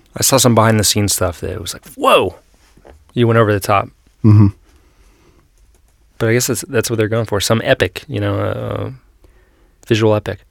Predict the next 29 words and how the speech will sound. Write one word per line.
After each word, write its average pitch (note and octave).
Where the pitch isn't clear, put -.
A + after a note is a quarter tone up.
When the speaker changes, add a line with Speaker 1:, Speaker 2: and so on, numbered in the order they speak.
Speaker 2:
It A2+
certainly F#3
wasn't, A#2+
like, F#2+
horrible. G2
It G2
just, -
it A2
Speaker 1:
Hmm. A2
Speaker 2:
fell B2+
short A2
of F#2+
what G2
I, F#2
what G2
we F2+
thought E2
it D2
was E2+
gonna -
be. -
Speaker 1:
Was A#2
it C3
like B2
Clue B2
on A#2+
a A2
train? A#2+
Speaker 2:
Yep. A#2